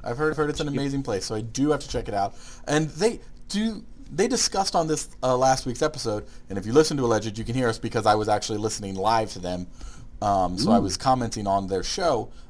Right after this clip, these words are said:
Speaker 1: Um, they do a thing called lockouts at bars, or lock-ins?
Speaker 2: Yes.
Speaker 1: Lock-ins.
Speaker 2: Yep. Overnight?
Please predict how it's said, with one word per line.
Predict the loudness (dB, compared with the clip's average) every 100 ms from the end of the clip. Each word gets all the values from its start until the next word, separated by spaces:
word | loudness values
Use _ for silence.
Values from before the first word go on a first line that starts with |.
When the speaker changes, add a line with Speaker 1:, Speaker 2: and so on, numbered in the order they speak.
| -8
Speaker 1:
Um, | -2 0 0 -4 -6 -2
they | -2
do | 0
a | -2
thing | -2 -6
called | -2 -2 2
lockouts | 2 2 -2 -4 -8 -8
at | -8 -4
bars, | -2 -2 -4 -6
or | -4
lock-ins? | 2 2 2 -4 -4 -6 -8 -14 -14 -16 -16 -16 -16 -16 -2
Speaker 2:
Yes. | 4 4 2 _ _ _ _ _ _ _ _ _ -4
Speaker 1:
Lock-ins. | -2 -2 -2
Speaker 2:
Yep. | 0 -2 -8 -16 -16 -2 2
Overnight? | 6 6 4